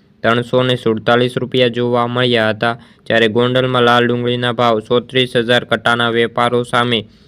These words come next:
એકસો એકાવન રૂપિયાથી પાંચસો ને સાસઠ રૂપિયા ભાવ જોવા મળ્યા હતા, જ્યારે સફેદ ડુંગળીના સોળ હજાર કટ્ટાના વેપારો સામે ભાવની વાત કરીએ તો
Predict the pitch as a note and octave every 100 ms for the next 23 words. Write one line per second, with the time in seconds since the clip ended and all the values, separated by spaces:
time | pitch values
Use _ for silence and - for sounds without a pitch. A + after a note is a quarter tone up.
0 | _ - A#2 A2+ - B2+ A2+ - B2 B2+
1 | B2+ B2+ C3 B2+ A#2 B2+ - A2+ A#2 A#2+
2 | B2 A#2+ - A2 A2+ A2+ B2+ B2+ A#2 B2
3 | A#2+ A#2 A#2 A2 A#2 A#2 A#2 A#2+ _ _
4 | - B2+ B2 A2+ A2 A2 A2 A#2 A#2 A2+
5 | B2+ B2 C3 B2+ B2 B2 B2 A#2 A#2 B2
6 | B2 B2 A#2+ B2+ A#2 A#2 G#2+ A#2+ A#2+ A#2
7 | A#2 A#2 B2 B2 A#2+ B2+ B2 A2 G2+ _
8 | _ - - A#2 B2 C3 C3 B2 - A#2+
9 | B2+ B2 A#2+